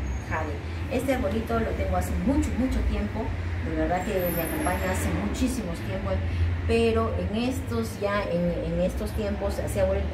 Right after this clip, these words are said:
no, o sea, tenía demasiado, demasiado apretado estaba. Entonces lo que he hecho, voy a propagarlo, ¿no? Eh, lo que he hecho aquí,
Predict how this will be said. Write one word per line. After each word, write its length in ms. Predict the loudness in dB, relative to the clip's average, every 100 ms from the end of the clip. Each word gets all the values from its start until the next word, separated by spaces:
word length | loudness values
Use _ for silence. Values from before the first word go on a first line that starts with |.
| 0
no, 140 | 2
o 40 | 2
sea, 180 | 2 0 0 -2 -2 2
tenía 280 | 4 4 6
demasiado, 760 | 4 4 -2 2 4 6 6
demasiado 460 | 4 2 -2 -2 -2
apretado 460 | 0 0 0 2
estaba. 460 | 2 2 -2 -2 -4 -6 -10 -8
Entonces 380 | 2 4 4 2
lo 100 | 2
que 160 | 4 4
he 160 | 4
hecho, 260 | 4 2 2 0
voy 180 | 0
a 120 | 0 -2
propagarlo, 720 | -4 -4 -2 2 2 0 -4
¿no? 140 | -2
Eh, 140 | 0 0 -2 -8 -8 -4
lo 180 | -2 0
que 140 | 0
he 60 | 2
hecho 160 | 2
aquí, 260 | 0 2